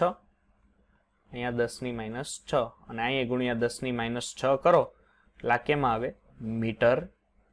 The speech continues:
ક્યુબમાં ખાસ. ચાલો સર, વી વન ને વી ટુ મને મળી ગયું. શું કરશો કે વી વન અને વી ટુ મૂકો આની અંદર. ચાલો, ડેલ્ટા ઝીરો, ડેલ્ટા જી ઝીરો એટલે કે ઈ કાર્ય, કાર્ય કેટલું થશે? ડેલ્ટા જી ઝીરો is equal to અઢારસો ને પંચાણું જૂલ.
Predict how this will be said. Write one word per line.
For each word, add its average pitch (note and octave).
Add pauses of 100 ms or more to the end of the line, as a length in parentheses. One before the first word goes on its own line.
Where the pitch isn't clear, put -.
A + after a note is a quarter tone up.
(140)
ક્યુબમાં - (140)
ખાસ. -
ચાલો C#3
સર, B2
વી D#3
વન G3
ને F3
વી C#3+
ટુ C#3
મને A#2
મળી A#2
ગયું. G2+ (640)
શું C4
કરશો G3+ (280)
કે F3+
વી C#3
વન A3
અને G#3+
વી E3+
ટુ F#3
મૂકો D#3+
આની C#3+
અંદર. A#2 (440)
ચાલો, A#2+
ડેલ્ટા F3
ઝીરો, E3+ (100)
ડેલ્ટા D#3+
જી F3
ઝીરો G3+
એટલે G3
કે F#3+
ઈ F#3+
કાર્ય, F#3+
કાર્ય F#3+
કેટલું G3
થશે? D#3+
ડેલ્ટા D3+
જી D3+
ઝીરો D3+
is D3
equal D#3
to E3
અઢારસો D3+
ને D#3+
પંચાણું D#3
જૂલ. E3+